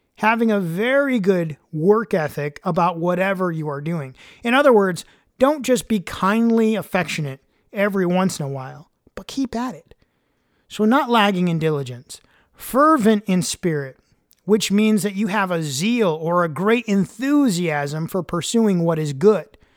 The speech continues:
So not lagging in diligence,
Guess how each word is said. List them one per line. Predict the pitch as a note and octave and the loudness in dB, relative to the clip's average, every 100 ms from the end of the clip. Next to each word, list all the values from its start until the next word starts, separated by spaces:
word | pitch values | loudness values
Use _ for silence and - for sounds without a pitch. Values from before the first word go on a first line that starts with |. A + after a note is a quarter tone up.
| _ _ _ _ _ _ | _ _ _ _ _ _
So | - | -8
not | E3+ A3+ D#4 | 0 2 2
lagging | B3+ G3+ F#3+ F#3 | 4 4 4 2
in | E3+ | 2
diligence, | D3+ D3 C#3 C#3+ G3 A#3 - | 0 -2 -4 -4 -6 -6 -12